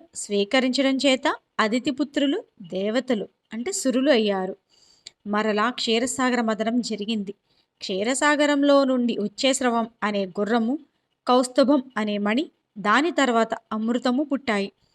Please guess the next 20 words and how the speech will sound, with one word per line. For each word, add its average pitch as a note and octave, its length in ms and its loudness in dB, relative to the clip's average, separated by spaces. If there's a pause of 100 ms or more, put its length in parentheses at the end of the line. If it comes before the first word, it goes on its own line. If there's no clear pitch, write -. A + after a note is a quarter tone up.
(440)
ఆ A3 180 4 (120)
అమృతం D#4 520 0
కోసరము D#4 500 0
దేవతలు, B3+ 720 2 (180)
అసురులు B3 640 2
యుద్ధము G3+ 400 0
చేసుకున్నారు. G#3+ 760 -2 (480)
అసురులు F4+ 440 0
నాశనం B3+ 520 0
అయ్యారు. A3 400 2 (480)
ఆ A#3+ 160 4
యుద్ధములో A#3 760 0 (180)
అసురులు, B3 560 2 (200)
దైత్యులు A#3+ 580 2 (220)
ఒక G#3+ 180 -2
పక్షం D4 480 -4 (100)
చేరారు. G#3 380 0 (680)
అదితి D4 360 -2
పుత్రులైన B3 800 -2
దేవతలు A#3+ 680 -2